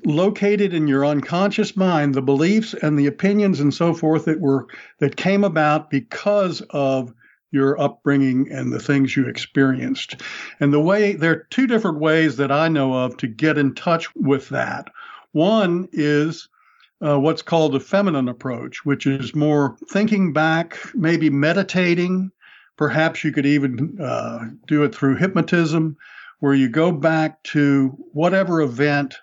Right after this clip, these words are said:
or events brought about a particular belief and experience that, you know, bring it out into the open, remember it, and actually try to feel the way you felt when you,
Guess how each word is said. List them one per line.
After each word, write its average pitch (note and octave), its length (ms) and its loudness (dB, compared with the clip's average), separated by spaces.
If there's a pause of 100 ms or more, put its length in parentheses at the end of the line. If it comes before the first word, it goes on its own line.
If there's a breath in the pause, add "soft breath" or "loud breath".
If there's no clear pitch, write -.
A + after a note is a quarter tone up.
(120)
or D3 160 2
events C#3 540 -2 (520 soft breath)
brought D#3 340 2
about C#3+ 460 0
a C#3+ 100 -10
particular D3 540 -2
belief C3 680 0 (640 soft breath)
and C#3+ 520 2 (580)
experience F#3+ 880 0
that, - 400 -6
you D3+ 140 2
know, B2 180 0
bring E3 360 -2
it F3 260 -2
out E3+ 320 0
into D#3 220 2
the C#3+ 160 0
open, D#3 300 0
remember D3+ 540 0
it, A2+ 200 -14 (420 loud breath)
and C#3+ 220 0
actually D3+ 640 0 (220 loud breath)
try E3 240 0
to D3+ 80 -2
feel F#3 600 0
the C#3+ 120 2
way D3 160 2
you C#3 160 0
felt D#3+ 480 -4
when C#3 200 -6
you, C3+ 320 -4